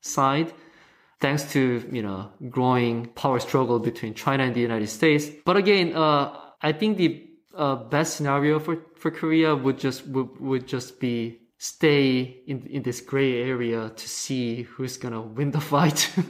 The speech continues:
<laughs> and buy the time. But what we can t-, what I can s-, tell right now is that if the Conservative Party candidate is, is elected, then there's gonna be, you know,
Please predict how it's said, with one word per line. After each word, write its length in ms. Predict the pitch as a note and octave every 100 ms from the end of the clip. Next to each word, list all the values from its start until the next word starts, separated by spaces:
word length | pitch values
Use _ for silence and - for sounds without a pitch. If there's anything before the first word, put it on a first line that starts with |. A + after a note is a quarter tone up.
| G3 - F3+ - -
<laughs> 680 | - - - - - _ -
and 140 | C#3
buy 160 | C#3 C#3+
the 100 | C3+
time. 420 | - C#3 C#3+ E3 - - - - - _ _
But 540 | D3+ C3 E3+ E3 - - _ _ _ D#3
what 240 | E3 D#3+ G3
we 80 | A3
can 180 | A3
t-, 180 | F#3 -
what 540 | - E3 E3 E3 D#3 F3
I 100 | G#3
can 180 | A#3
s-, 500 | F#3+ - - - - _ _ -
tell 260 | F3 E3+
right 200 | E3+ C#3
now 260 | C#3 C#3+ C#3
is 160 | C3
that 260 | C3 B2+ -
if 540 | F3 F#3+ - - - _
the 80 |
Conservative 500 | - E3+ D3+ E3 D#3
Party 280 | - D#3 C#3+
candidate 480 | C#3 C#3+ C#3 C3 B2+
is, 180 | - -
is 360 | C3+ B2+ - - -
elected, 580 | C3 C3 C3 D#3+ D#3+ - - _
then 640 | C3+ B2 C#3+ C#3 C3+ C3 -
there's 200 | - C#3
gonna 240 | - C3+ B2+
be, 400 | A#2+ A#2 A2+ A2
you 160 | C3+ A2+
know, 240 | G#2+ A2+